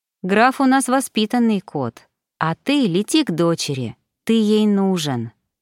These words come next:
«Точнее, за дочерью»,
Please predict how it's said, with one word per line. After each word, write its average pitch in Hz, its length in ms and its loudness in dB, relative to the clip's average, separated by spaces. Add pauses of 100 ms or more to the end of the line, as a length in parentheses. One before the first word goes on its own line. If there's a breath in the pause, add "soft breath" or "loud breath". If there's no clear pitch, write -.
(560)
«Точнее, 175 640 0
за 180 380 0
дочерью», 120 680 -4